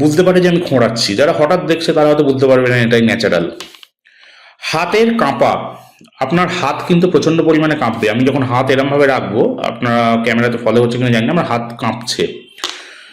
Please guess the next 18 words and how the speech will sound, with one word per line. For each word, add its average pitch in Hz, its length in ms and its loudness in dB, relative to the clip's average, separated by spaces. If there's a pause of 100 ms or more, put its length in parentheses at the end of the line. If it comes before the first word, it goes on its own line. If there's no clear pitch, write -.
(220)
এবং 190 500 -2
এটা 226 220 0
আমার 214 180 -2
কাছে 226 160 4
খুব 220 120 2
ন্যাচারাল 175 440 4
হয়ে 117 180 4
গেছে 95 220 0
এখন। 85 280 -4 (800)
আমি 151 140 0
নিজে 160 220 2
খুব 180 140 4
একটা 180 140 2
ফিল 165 240 2
করি 139 200 2
না 120 80 2
এই 104 100 0
জিনিসটা। 87 600 -4